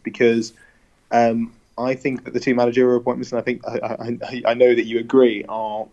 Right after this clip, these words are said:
questionable to say the least. And I, uh, if anything, um,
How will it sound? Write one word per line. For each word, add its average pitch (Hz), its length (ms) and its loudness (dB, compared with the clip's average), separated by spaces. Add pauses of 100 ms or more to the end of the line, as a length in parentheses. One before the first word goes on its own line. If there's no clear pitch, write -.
questionable 117 640 -2
to - 80 -18
say 117 180 -2
the 113 80 -6
least. 123 300 -2
And 117 80 -10
I, 110 200 -8
uh, 123 200 -8
if 131 100 -8
anything, 123 580 -8 (720)
um, 113 380 -4